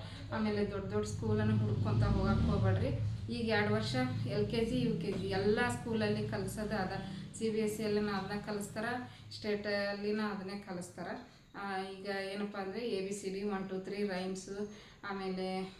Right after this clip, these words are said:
ಆ, ವೆಜಿಟೇಬಲ್ಸು, ಫ್ರೂಟ್ಸ್ ನೇಮು, ಅವೆಲ್ಲ ಬೇಸಿಕ್ ಎಲ್ಲ ಕಲಿಸ್ತಾರೆ ಎಲ್ ಕೆ ಜಿ, ಯು ಕೆ ಜಿಯಲ್ಲಿ ಎಲ್ಲ ಸ್ಕೂಲಲ್ಲಿ ಅದೇ ಕಲಿಸೋದು. ಇವಾಗ ಸದ್ಯಕ್ಕೆ ಇಲ್ಲೇ ಎಲ್ಲಾದ್ರೂ ಹತ್ತಿರದಲ್ಲಿ ಹಾಕ್ರಿ ಅಂತ ನಾನು ಕೂಡ ಹೇಳಿದ್ದೆ. ಅವ್ರಿಗೂ ಕೂಡ ಮುಂಚೆನೇ ಪ್ಲ್ಯಾನ್ ಮಾಡಿದ್ರು.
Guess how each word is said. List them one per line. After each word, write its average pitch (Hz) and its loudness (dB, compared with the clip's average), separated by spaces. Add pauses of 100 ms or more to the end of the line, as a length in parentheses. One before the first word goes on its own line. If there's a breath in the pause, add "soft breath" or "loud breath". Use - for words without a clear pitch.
(100)
ಆ, 190 -4 (360)
ವೆಜಿಟೇಬಲ್ಸು, 196 -4 (300 loud breath)
ಫ್ರೂಟ್ಸ್ 220 -2
ನೇಮು, 190 -2
ಅವೆಲ್ಲ 220 0 (320)
ಬೇಸಿಕ್ 208 -2
ಎಲ್ಲ 202 2 (120)
ಕಲಿಸ್ತಾರೆ 180 -6
ಎಲ್ 180 -4
ಕೆ 185 -4
ಜಿ, 220 -6
ಯು 220 -4
ಕೆ 175 -6
ಜಿಯಲ್ಲಿ 175 -6
ಎಲ್ಲ 170 -4
ಸ್ಕೂಲಲ್ಲಿ 180 -6
ಅದೇ 175 -4
ಕಲಿಸೋದು. 185 -8 (340 loud breath)
ಇವಾಗ 190 -4
ಸದ್ಯಕ್ಕೆ 190 -6
ಇಲ್ಲೇ 185 -4
ಎಲ್ಲಾದ್ರೂ 190 -2
ಹತ್ತಿರದಲ್ಲಿ 190 -6 (480 loud breath)
ಹಾಕ್ರಿ 214 2
ಅಂತ 202 -4
ನಾನು 196 -4
ಕೂಡ 190 -6
ಹೇಳಿದ್ದೆ. 190 -4
ಅವ್ರಿಗೂ 190 -2
ಕೂಡ 202 -6 (180)
ಮುಂಚೆನೇ 196 -6
ಪ್ಲ್ಯಾನ್ 190 -4
ಮಾಡಿದ್ರು. 185 -6